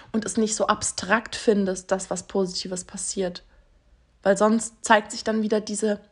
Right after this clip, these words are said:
emotionale Abhängigkeit von dem Geschehen. Das ist wieder eine Abhängigkeit vom äußeren Einfluss. Also öffne dich und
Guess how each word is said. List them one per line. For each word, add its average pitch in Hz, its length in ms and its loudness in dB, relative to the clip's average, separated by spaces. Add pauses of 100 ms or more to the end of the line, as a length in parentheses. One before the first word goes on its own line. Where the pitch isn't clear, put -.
emotionale 220 500 4
Abhängigkeit 202 760 0
von 196 240 0
dem 196 140 0
Geschehen. 196 520 -2 (240)
Das 196 160 -4
ist 185 100 -8
wieder 214 480 2
eine - 160 4
Abhängigkeit 214 500 0
vom 202 160 -2
äußeren 196 380 0
Einfluss. 196 520 -4 (1800)
Also 190 680 0 (340)
öffne 247 340 2
dich 214 500 -2 (760)
und 208 600 -2